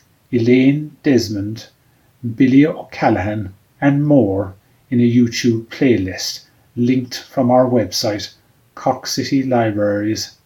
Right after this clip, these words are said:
dot I E. Cork Words was published by Cork City Libraries in twenty twenty in association with Creative Ireland.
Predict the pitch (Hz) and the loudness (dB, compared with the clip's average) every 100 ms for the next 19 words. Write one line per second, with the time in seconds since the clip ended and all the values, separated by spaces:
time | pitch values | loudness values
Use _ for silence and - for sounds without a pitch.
0 | _ _ - 110 107 117 110 107 110 95 | _ _ -10 -8 -6 -4 -4 -2 -4 -6
1 | 90 - _ _ _ _ _ _ _ _ | -12 -20 _ _ _ _ _ _ _ _
2 | _ _ - - 175 175 - 160 127 113 | _ _ -14 0 2 2 -2 0 4 6
3 | 101 98 - - _ - 117 - - 135 | 4 -2 -10 -12 _ -8 -8 -8 -4 -2
4 | 120 120 - 110 - - 131 - 135 139 | -2 -4 -4 -6 -6 -6 -6 -6 -6 -4
5 | 135 135 117 110 110 107 104 107 - - | 0 2 2 0 -2 -2 -2 -4 -6 -8
6 | 120 - 110 98 123 - 113 92 - 92 | -8 -6 -8 -6 -6 -6 -6 -8 -12 -14
7 | _ _ _ _ - 113 113 - 117 - | _ _ _ _ -4 -4 -2 -2 -2 0
8 | 131 117 107 - 117 107 _ 123 120 - | 2 2 0 -4 -8 -8 _ -8 -8 -8
9 | 131 110 104 - 117 - - 117 95 90 | -2 -2 -2 -6 -8 -6 -2 -2 -2 -8
10 | 90 - | -12 -16